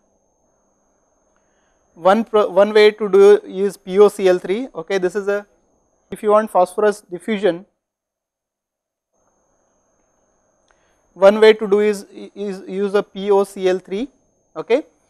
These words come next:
Uh, this is a liquid source, by the way, you have to kind of bubble it through the furnace.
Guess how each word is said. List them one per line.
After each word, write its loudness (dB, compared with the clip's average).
Uh, 6
this 0
is 2
a 8
liquid -2
source, -4
by 0
the -4
way, -2
you -4
have -6
to -2
kind -8
of -8
bubble -2
it -4
through -8
the -2
furnace. -8